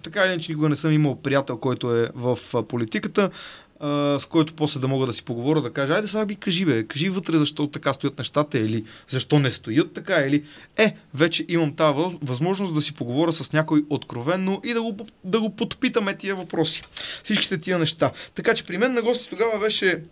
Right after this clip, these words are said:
а, Ицо Хазарта, но днес, а, драги дами и господа, на гости повече ще ми бъде Христо Петров. Така че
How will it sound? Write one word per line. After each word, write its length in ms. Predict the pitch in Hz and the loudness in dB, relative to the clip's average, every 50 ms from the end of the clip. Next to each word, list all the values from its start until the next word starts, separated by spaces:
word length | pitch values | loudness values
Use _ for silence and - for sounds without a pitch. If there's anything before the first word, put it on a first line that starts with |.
| _ _ - | _ _ -2
а, 440 | 160 151 151 151 147 147 147 147 147 - | 2 4 4 4 4 2 2 0 -2 -4
Ицо 160 | - - 254 | -6 -6 -4
Хазарта, 500 | - 185 160 202 240 233 233 196 139 - - - 147 | -4 0 2 4 4 4 2 -2 -4 -4 -6 -4 0
но 260 | 151 156 165 156 160 139 | 2 4 4 2 0 -4
днес, 460 | 123 123 175 233 254 247 - - - | -4 0 2 2 2 0 -2 -4 0
а, 140 | 175 160 156 | 2 2 2
драги 260 | 151 160 160 147 151 | 4 4 4 4 4
дами 160 | 160 160 156 | 4 4 2
и 40 | 151 | 0
господа, 340 | 139 - - - 165 196 185 | -2 -4 -4 -4 -2 -2 0
на 100 | 170 160 | 0 0
гости 340 | 185 208 208 - - 180 156 - - - - - _ _ _ _ _ - | -2 -2 -2 -4 -6 -6 -6 -8 -10 -12 -14 -16 _ _ _ _ _ 0
повече 720 | 185 196 220 233 240 269 247 - - 160 160 202 240 - - - _ _ _ - - _ _ | 2 4 4 4 2 -2 -6 -2 0 2 2 2 0 -4 -10 -18 _ _ _ -20 -20 _ _
ще 280 | - - - - 170 160 | -6 -6 -4 0 2 4
ми 140 | 160 147 147 | 4 4 4
бъде 440 | 160 226 254 233 247 247 247 233 233 - - _ - - - - - - - - - _ _ _ | 4 2 2 4 4 2 2 0 -4 -12 -20 _ -20 -20 -20 -20 -20 -20 -20 -20 -20 _ _ _
Христо 600 | - - 202 220 220 220 - - 214 208 208 - - - - _ _ _ _ | -4 0 0 0 0 0 -2 0 0 0 0 -2 -8 -14 -20 _ _ _ _
Петров. 600 | - 135 127 - 156 147 - - - - - - - - _ _ _ _ _ | -4 -4 0 4 4 4 4 2 -2 -12 -14 -16 -18 -20 _ _ _ _ _
Така 240 | - 123 151 185 180 | -4 -2 0 0 0
че 260 | - 208 196 190 190 | -2 -2 -4 -4 -6